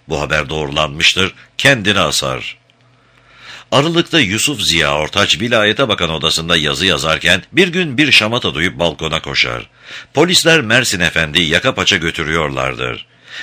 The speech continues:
Mersin Efendi Yusuf Ziya'yı görünce gözleri ateş, ateş sesi tırmık tırmık bağırır. "Yaz, yaz! Çaycı Mersin çıldırdı! Tımarhaneye götürüyorlar, yaz!"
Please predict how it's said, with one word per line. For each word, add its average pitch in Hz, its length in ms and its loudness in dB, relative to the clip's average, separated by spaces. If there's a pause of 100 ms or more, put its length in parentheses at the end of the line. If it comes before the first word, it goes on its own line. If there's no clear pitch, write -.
(100)
Mersin 147 340 2
Efendi 139 360 2
Yusuf 107 360 -2
Ziya'yı 87 420 2
görünce 82 360 2
gözleri 87 480 2
ateş, 85 580 0
ateş 143 340 2
sesi 135 280 0
tırmık 123 460 -2
tırmık 104 400 0
bağırır. 69 500 0 (580)
"Yaz, 135 540 6
yaz! 170 720 8
Çaycı 175 400 8
Mersin 175 380 4
çıldırdı! 151 720 4
Tımarhaneye 175 580 6
götürüyorlar, 151 760 6
yaz!" 139 640 6